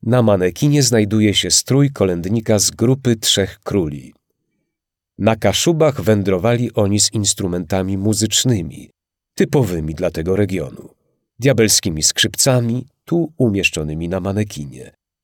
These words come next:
i znajdującym się na stojaku burczy basem, który wydawał dźwięk na skutek pociągania za polane wodą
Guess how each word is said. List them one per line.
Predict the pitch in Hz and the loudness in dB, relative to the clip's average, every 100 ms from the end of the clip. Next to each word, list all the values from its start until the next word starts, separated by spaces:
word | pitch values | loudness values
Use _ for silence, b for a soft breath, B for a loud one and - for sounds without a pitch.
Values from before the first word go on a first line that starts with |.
| _ | _
i | 165 175 156 | -2 0 2
znajdującym | 127 131 110 98 104 127 123 - 107 | 2 2 2 2 2 2 2 0 0
się | 87 82 | -2 -6
na | 80 | -4
stojaku | 82 - 98 120 110 113 110 - _ _ | -2 2 2 2 0 0 -2 -2 _ _
burczy | 78 82 160 151 - 135 | -4 2 4 2 2 0
basem, | 110 101 78 - 73 78 71 - _ _ _ _ | 2 2 2 0 -4 -12 -16 -18 _ _ _ _
który | - 151 131 120 107 | 0 4 6 6 4
wydawał | 87 104 101 90 85 | 0 2 2 2 -2
dźwięk | 80 87 123 151 151 - - _ - | -2 0 2 0 -4 -12 -16 _ -2
na | 151 | 0
skutek | 139 - 139 120 - | 0 0 0 0 -2
pociągania | - 139 135 117 101 95 98 | -2 0 2 2 2 2 0
za | 90 92 | -2 -4
polane | 85 90 87 87 | -2 -2 -2 -4
wodą | 80 98 92 92 | 0 -2 -2 -6